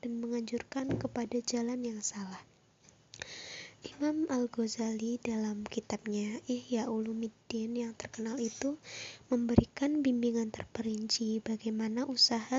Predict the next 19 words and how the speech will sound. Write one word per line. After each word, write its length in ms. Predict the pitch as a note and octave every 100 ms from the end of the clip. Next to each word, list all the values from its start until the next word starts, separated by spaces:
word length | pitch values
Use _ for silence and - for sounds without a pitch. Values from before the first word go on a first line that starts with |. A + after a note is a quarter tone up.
| C4+
supaya 480 | B3+ - A#3 A#3 A#3
di 160 | A#3
dalam 320 | A3+ A3 A3
kita 320 | A3 - - C4+
melakukan 720 | B3+ A#3 A3 A3+ - A#3 A#3+ - - - - -
sembahyang, 880 | - A3+ A3 G#3 G3+ G#3+ C4 C#4+
jangan 320 | - B3 A#3+ A#3+
sampai 480 | A#3+ A#3 A3 C#4
si 240 | C#4+ C#4 A#3+
Hannas 560 | B3 B3 A#3+ B3 -
itu 400 | - - - D#4 D#4 - - - -
dapat 320 | A3+ A#3 C#4
memasukkan 800 | C#4 B3 A#3+ - B3 - C4+ C#4+
pengaruhnya 720 | C4+ B3 A3+ A3+ A3+ A3+ C4+ C#4
ke 160 | B3+
dalam 320 | A3+ A3 G#3+
dada 320 | G#3 G#3+ A3 G3+
manusia. 640 | G#3 G3+ - - G#3 - - - - - - - - -
Di 80 | -